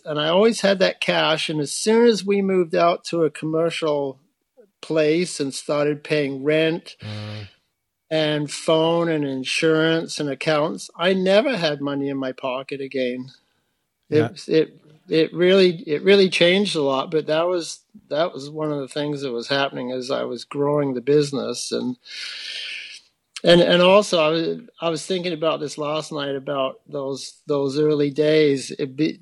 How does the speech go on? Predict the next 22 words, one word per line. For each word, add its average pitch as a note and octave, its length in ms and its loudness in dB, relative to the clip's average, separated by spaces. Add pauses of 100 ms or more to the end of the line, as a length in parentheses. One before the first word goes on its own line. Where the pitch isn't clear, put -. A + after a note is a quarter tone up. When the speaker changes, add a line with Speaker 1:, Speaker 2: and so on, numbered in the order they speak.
Speaker 1:
because D#3 380 2
there F#3+ 180 8
was G#3 120 6
a E3+ 60 0
f-, - 320 -8 (100)
uh, C3+ 280 -4 (960)
a D3 100 -6
sense - 960 2
in E3 180 -4
the, C#3+ 240 -4 (120)
in D#3+ 120 -4
the C#3+ 80 -4
bicycle D#3+ 560 0
business D#3+ 580 -2 (760)
because E3+ 520 2 (460)
it A3 140 8
was B3 160 0
the E3+ 80 -4
mountain E3+ 380 -2
bike D3 360 -2
boom, C#3 420 -4
right? D3 320 -2